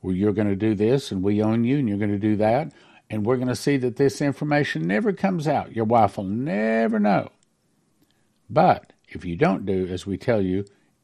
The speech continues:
we will put it out and we will ruin you. As a matter of fact, I heard that when Ronald Reagan won, I do not know that this is true, but I heard that when Ronald Reagan won the election,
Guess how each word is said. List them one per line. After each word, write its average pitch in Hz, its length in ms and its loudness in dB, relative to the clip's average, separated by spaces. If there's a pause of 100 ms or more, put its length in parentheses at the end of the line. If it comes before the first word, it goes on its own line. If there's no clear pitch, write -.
we 120 240 4
will 107 260 2
put 107 260 -4
it 101 120 -6
out 92 260 -2 (240)
and 95 220 -4
we 113 100 4
will 104 120 0
ruin 101 340 0
you. - 80 -18 (180)
As - 80 -16
a 95 40 -8
matter 101 140 0
of 104 60 -8
fact, 110 220 -2
I 95 100 2
heard 117 460 2 (440)
that 101 220 -2
when 101 520 2 (580)
Ronald 113 280 2
Reagan 113 400 2
won, 110 200 -2
I 110 120 2
do 147 140 4
not 123 180 2
know 107 140 2
that 87 180 -4
this - 220 -10
is 90 60 -14
true, - 320 -12
but 92 180 -8 (220)
I 85 60 -6
heard 123 260 0
that 107 100 -6
when 101 180 -2
Ronald 117 300 0
Reagan 110 420 0 (400)
won 110 220 0
the 127 120 4
election, 107 560 0